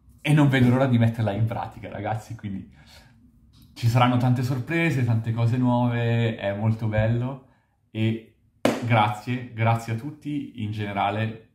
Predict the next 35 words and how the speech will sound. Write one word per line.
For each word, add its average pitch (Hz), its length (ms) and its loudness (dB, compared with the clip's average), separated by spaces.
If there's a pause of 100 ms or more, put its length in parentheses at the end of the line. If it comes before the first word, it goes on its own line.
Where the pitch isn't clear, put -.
(160)
per 107 160 -4
chi 110 320 0
mi 104 120 -6
segue 110 240 0
da 110 80 2
un 104 100 -2
po' 110 120 -2
di 104 100 -4
tempo, 120 320 0
per 117 160 0
chi - 160 -8
magari 135 260 2
è 127 40 0
la 117 100 2
prima 123 260 2
volta 107 380 0
in 104 100 -2
realtà 101 480 -4 (360)
che 120 180 -2
invece 113 840 0
mi 107 160 2
vede 117 460 0
e - 60 -14
che 113 140 -10
passa 107 400 -6
su - 440 -12 (320)
questo - 380 -10
canale, 110 600 -2
mm, 101 240 -6
ciao, - 420 -4
<laughs> 117 40 -4
grazie 107 400 -2
anche 110 220 -2
a 113 60 2
te. 131 320 -2